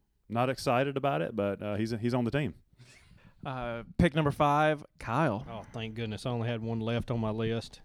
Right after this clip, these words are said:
Speaker 3: My top three were literally gone in the first three picks, but gonna go a little off the board here as, uh, I'm gonna plan on having a lot of ladies in my bunker going forward. So I'm going with Jimmy Dugan, League of Their Own. He's <laughs>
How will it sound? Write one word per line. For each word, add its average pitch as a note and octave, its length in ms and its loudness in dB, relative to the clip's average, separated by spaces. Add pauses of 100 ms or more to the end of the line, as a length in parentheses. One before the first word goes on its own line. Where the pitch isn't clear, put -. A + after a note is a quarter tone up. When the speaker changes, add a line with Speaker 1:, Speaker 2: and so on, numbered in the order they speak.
(120)
Speaker 3:
My B2+ 320 -4
top B2 320 -8
three A#2+ 320 -8
were A#2 180 -6
literally A#2+ 380 -6
gone A#2 320 -2
in G#2+ 80 -6
the A2 80 -8
first C3+ 300 0
three B2+ 180 0
picks, B2 360 -2
but B2 200 -6 (560)
gonna E3+ 160 6
go E3+ 80 8
a - 20 8
little D#3 240 10
off D3+ 160 10
the C3+ 100 -2
board C3+ 360 2
here C3 320 2
as, A2 300 -4
uh, G#2 160 -8 (440)
I'm C3+ 80 0
gonna D3+ 140 2
plan C3+ 340 4
on C3 140 2
having C3 240 4
a A2+ 100 -2
lot A#2 180 -2
of A2 60 -2
ladies B2+ 400 0
in C3+ 100 0
my C3 120 0
bunker C3+ 360 4
going C3 300 4
forward. C3+ 480 4
So A#2 400 4 (340)
I'm F3 160 6
going A3+ 240 12
with B2+ 160 8
Jimmy D#3 380 8
Dugan, B2+ 600 8 (100)
League C#3+ 240 0
of D3+ 120 0
Their A#2 180 6
Own. A2+ 380 4 (280)
He's F3 260 4
<laughs> C#3+ 40 -8